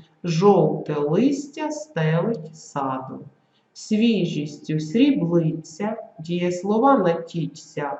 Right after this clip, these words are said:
пишемо з м'яким знаком, цей осінній день. Сипле мідним листям кучерявий, кучерявий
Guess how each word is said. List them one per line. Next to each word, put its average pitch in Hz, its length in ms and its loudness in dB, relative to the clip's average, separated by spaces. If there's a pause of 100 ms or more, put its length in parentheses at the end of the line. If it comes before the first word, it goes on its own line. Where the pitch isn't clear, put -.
пишемо 156 500 -6
з 143 140 -14
м'яким 156 420 -4
знаком, 135 680 -8 (400)
цей 277 520 0
осінній 170 680 -2
день. 139 480 -6 (480)
Сипле 156 1000 -2
мідним 139 840 2 (100)
листям 156 880 -2 (140)
кучерявий, 139 1120 -2 (480)
кучерявий 151 1300 0